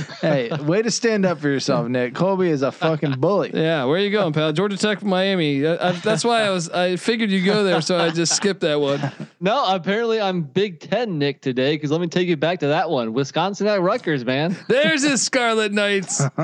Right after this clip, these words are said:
Speaker 2: There's his Scarlet Knights.
Speaker 3: Uh, look,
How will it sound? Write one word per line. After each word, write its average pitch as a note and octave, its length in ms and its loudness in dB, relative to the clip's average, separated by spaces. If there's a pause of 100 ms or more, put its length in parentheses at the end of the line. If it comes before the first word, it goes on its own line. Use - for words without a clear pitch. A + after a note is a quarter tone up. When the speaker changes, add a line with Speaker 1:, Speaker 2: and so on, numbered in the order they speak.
(380)
Speaker 2:
There's C#4+ 400 2
his C#4+ 220 4
Scarlet G#3+ 560 0
Knights. F#3+ 640 0 (280)
Speaker 3:
Uh, F#3 80 0
look, F3+ 300 0